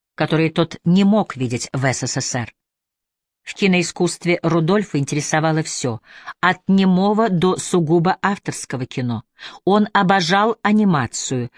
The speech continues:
любил вестерны и музыкальные комедии, смотрел порно. Ради фильма, который он не хотел пропустить,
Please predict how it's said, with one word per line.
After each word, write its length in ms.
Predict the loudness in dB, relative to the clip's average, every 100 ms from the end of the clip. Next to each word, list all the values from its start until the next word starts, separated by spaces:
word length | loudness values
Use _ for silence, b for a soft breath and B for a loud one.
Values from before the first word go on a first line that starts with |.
| B B
любил 460 | 2 4 4 2 0
вестерны 760 | 0 2 2 0 -4 0 2 0
и 180 | 0
музыкальные 680 | 0 2 -2 0 0 0 -2
комедии, 720 | -2 -2 0 -2 -4 -4 -6 -8 b b
смотрел 600 | -6 0 0 0 0 -2
порно. 580 | -2 -2 -2 -4 -6 -8 _ _ _ _ _ _ _ _
Ради 360 | 0 0 0 -2
фильма, 360 | -2 -2 -2 -2
который 380 | -2 -2 -2 -2
он 200 | -2 -2
не 100 | -2
хотел 360 | -2 -4 -2 -4
пропустить, 760 | -4 -6 -6 -6 -4 -6 -6